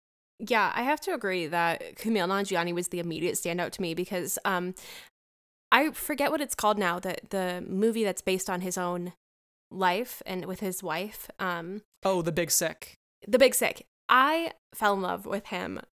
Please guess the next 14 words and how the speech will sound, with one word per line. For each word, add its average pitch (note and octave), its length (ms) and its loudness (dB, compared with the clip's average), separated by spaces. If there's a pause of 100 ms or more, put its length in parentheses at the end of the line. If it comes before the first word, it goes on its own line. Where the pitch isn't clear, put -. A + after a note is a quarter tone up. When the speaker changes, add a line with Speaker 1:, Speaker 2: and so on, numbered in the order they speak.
(240)
Speaker 1:
in G3+ 200 4
that F#3+ 240 0
movie F#3+ 480 0
and F#3 320 -2
thought G3+ 140 0
he F#3 60 0
was F#3 200 -6
just G3+ 160 -2
so G3 120 0
funny G3 360 0
and F#3+ 100 -4
so F#3 100 -2
charming, F3+ 460 -2
and F3+ 420 -4